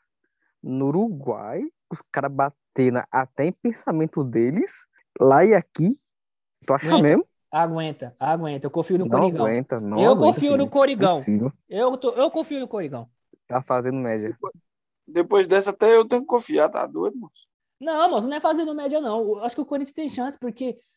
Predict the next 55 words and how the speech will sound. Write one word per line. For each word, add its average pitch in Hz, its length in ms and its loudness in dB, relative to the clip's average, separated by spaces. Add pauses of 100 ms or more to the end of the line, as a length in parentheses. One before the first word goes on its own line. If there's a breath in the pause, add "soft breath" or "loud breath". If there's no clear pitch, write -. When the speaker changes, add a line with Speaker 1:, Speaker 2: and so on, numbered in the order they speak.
(160)
Speaker 2:
eu 196 160 0
falo, 214 300 0
ah, 226 160 2
o, 196 300 -4
o 180 40 -6
time 185 220 -6
do 196 80 -6
Corinthians 180 280 -6
joga 156 200 -4
feio, 180 260 -4
mas 254 140 -6
o 254 60 -8
Cori-, 233 200 -4
time 226 180 -8
do 226 40 -6
Corinthians 233 320 -8
ganha 254 200 -4
resultado, 262 540 0
meu 339 120 -6
filho. 226 180 -6
Até 240 240 -4
o, 226 300 -4
até 190 220 -8
a 220 100 -2
última 202 260 -4
derrota 185 400 -4
contra 180 220 -6
a - 20 -14
Speaker 1:
Ganha - 40 -18
Speaker 2:
Ferroviária. 143 580 0
Speaker 1:
resultado. 135 520 -2 (960 loud breath)
Speaker 2:
Até 170 300 2
Speaker 3:
Ô, 240 40 8
Speaker 2:
a 247 100 6
Speaker 3:
véi, 196 160 8
Speaker 2:
última, 175 160 0
Speaker 3:
na 175 140 0 (720)
Speaker 2:
até 185 220 2
a - 40 4
última 262 220 -2
derrota 220 360 0
pra 208 100 -4
Ferroviária, 190 540 -4
o 240 40 -14
Corinthians 247 300 -8
era 247 140 -2
o - 20 -6
melhor 233 220 -2
time 277 160 -12
do 269 80 -8
Paulistão, 220 640 -6
de 156 280 -6
pontos, 175 460 -2
tá 151 100 -8
ligado? 156 380 -4